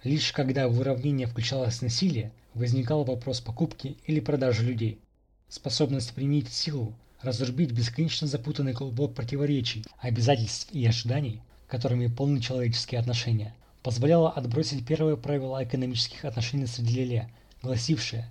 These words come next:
что одна человеческая жизнь может быть обменена только на другую, а не на физические предметы. Показательно, что выплачиваемая в таких случаях сумма,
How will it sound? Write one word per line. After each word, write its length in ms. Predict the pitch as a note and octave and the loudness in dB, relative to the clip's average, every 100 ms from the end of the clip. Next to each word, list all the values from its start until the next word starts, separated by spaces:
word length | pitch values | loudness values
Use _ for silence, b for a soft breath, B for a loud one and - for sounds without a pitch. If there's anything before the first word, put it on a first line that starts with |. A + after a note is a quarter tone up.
| - | -16
что 220 | - - A#2+ | -12 -6 -2
одна 200 | A2+ D3 | 0 0
человеческая 560 | D3+ D3+ D3+ - - | 0 0 0 0 -2
жизнь 360 | B2 C3 B2 A#2 B B B - | -2 -4 -6 -8 B B B 0
может 280 | D3 A2+ | 0 2
быть 180 | A#2+ C3 | 0 -2
обменена 480 | D3 A2+ C#3 C#3+ C3 | -2 0 0 0 0
только 240 | C3+ A#2+ | -2 -2
на 100 | C3+ | -4
другую, 480 | C3 C#3+ B2 A2+ G#2+ - - | -2 -2 0 0 0 -12 -6
а 100 | C#3 | 0
не 100 | D3 | 2
на 100 | C#3+ | 2
физические 600 | A#2 C3+ A#2+ A#2 - B2+ | 0 0 2 2 0 -4
предметы. 380 | A#2+ A#2+ A#2+ A#2+ - _ _ _ _ - | -2 0 0 -2 -10 _ _ _ _ -10
Показательно, 640 | A#2 B2 D#3 - A2 - - _ - | -4 2 2 2 -2 -2 -14 _ -10
что 300 | - - B2+ | -8 -2 0
выплачиваемая 720 | A#2+ C3+ D3+ - B2+ A#2 A2 | 2 2 0 0 4 4 4
в 100 | - | 0
таких 300 | - A2+ A#2 | -8 -4 -4
случаях 380 | - A#2 B2+ A#2 | -4 -4 0 -2
сумма, 360 | - F#3 A2 | 0 0 0